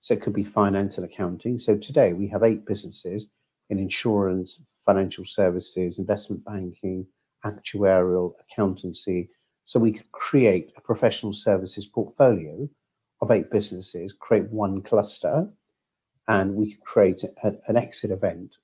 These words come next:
for that cluster. And then the third strategy is we could actually exit the whole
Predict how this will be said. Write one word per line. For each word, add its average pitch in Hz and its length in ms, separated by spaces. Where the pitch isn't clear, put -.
for 107 200
that 104 180
cluster. 175 480
And 104 100
then 101 140
the 104 80
third 147 340
strategy 90 720
is 110 140
we 117 120
could - 120
actually 104 500
exit - 440
the - 80
whole 104 560